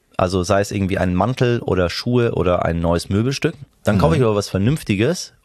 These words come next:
Speaker 1: und ich hab die auch alle.
Speaker 2: Mhm.
Speaker 1: Also ich hab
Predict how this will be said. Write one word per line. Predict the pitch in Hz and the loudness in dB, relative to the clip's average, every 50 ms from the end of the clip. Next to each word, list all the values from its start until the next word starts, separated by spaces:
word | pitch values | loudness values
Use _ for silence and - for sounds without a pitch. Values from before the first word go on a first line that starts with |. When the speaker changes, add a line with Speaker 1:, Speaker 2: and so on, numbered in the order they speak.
| _ _ - | _ _ 0
Speaker 1:
und | 101 101 104 104 104 - - | 0 2 2 2 0 -2 -4
ich | 113 - 147 | -2 -2 -2
hab | - - 113 | -2 -2 -4
die | 98 82 82 | -2 0 0
auch | 80 - - | 0 0 -2
alle. | - 78 76 76 73 - _ _ _ _ _ _ - | -4 -2 -2 -2 -4 -6 _ _ _ _ _ _ -2
Speaker 2:
Mhm. | - 104 92 - 165 233 - - - - | 0 2 2 2 0 -2 -4 -8 -4 -2
Speaker 1:
Also | 95 92 90 95 92 90 - _ _ _ - | -2 0 0 0 -2 -2 -4 _ _ _ -4
ich | - - - | -4 -2 0
hab | 131 - - | -2 -4 -4